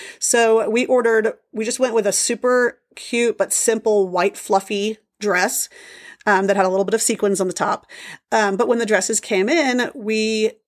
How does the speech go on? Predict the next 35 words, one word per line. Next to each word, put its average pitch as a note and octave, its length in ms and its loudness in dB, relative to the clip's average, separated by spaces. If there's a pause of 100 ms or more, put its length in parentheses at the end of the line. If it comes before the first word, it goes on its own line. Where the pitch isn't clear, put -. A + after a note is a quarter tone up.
had G3+ 300 -2 (180)
our G#3 80 -2
staff, F#3+ 260 -2 (100)
some - 140 -6
of F#3+ 80 -4
our F3 80 0
staff F3 260 -2
members F3+ 300 0
hot G3+ 320 0
glue F#3+ 500 2 (420)
big G#3 400 4 (100)
black F#3+ 360 -2
sequin G3 440 -2
dot F3 360 0
appliques, B3 720 -2 (420)
um, G3+ 260 2
on G3+ 120 0
the G#3 60 2
front G3 200 0
of F3 60 -2
each A3 180 -2
one A3 380 0
to - 100 -6
des-, F3+ 280 -4 (200)
to F#3+ 320 0
serve G#3 320 2
as F#3 420 -2
Olaf's G3 340 0
buttons. F#3+ 500 -2 (320)
We G#3+ 100 2
added F#3+ 240 2
a F#3 40 -2
small G3+ 440 2
orange G3+ 380 2
scarf G3+ 560 -2